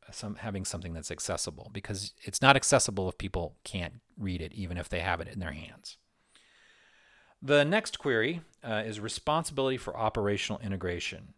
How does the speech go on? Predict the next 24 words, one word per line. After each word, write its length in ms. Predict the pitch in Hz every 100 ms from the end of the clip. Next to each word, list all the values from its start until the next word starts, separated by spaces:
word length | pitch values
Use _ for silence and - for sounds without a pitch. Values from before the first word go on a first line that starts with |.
| _
Who 120 | - 175
has 120 | 170
been 120 | 151
responsible 540 | 139 - 117 113 -
for 160 | 104 -
integrating 440 | 117 120 113 110
policies 440 | 104 104 98 104 95
and 80 | 95
procedures? 480 | - 104 87 82
Have 140 | - 87
they 100 | 87
been 140 | 82
rolled 320 | 85 104 127
out 240 | 131 120 -
in 100 | 101
a 40 |
way 180 | 92 95
that 120 | 92
ensures 420 | 90 - 107 104
employees' 420 | 95 92 107 101 90
understanding 640 | 107 117 - 117 113 113
of 120 | 104
the 80 | 95
policies? 720 | - 101 95 - 104 101 -